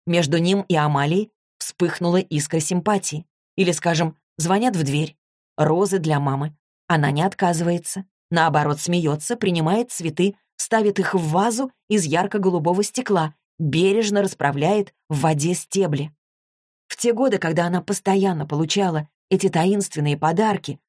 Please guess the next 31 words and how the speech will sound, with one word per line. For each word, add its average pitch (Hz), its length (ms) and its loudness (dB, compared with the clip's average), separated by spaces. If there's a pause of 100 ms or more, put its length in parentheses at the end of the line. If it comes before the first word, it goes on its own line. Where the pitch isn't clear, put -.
(180)
анонимные 170 580 2
знаки 165 340 0
внимания, 170 600 0 (280)
хотя - 240 -2
ни 147 120 2
для 147 160 0
кого 147 240 0
не 160 180 0
было 135 200 0
тайной, 156 500 0 (140)
что - 200 -2
присылает 156 540 0
их 147 120 -4
Казерта, 202 600 0 (240)
и 196 80 4
Амалия 151 520 2
это 185 160 0
знала. 185 400 -2 (360)
Она 226 220 2
была 160 220 2
молодая, 156 720 0
беспечная 180 800 0 (340)
и 247 80 2
воспринимала 220 640 0
все 247 280 -2
как - 380 -4
игру, 226 540 0 (200)
забавлялась. 185 800 -2 (460)
Спускала 170 560 0
на 156 160 0
лоб 190 240 0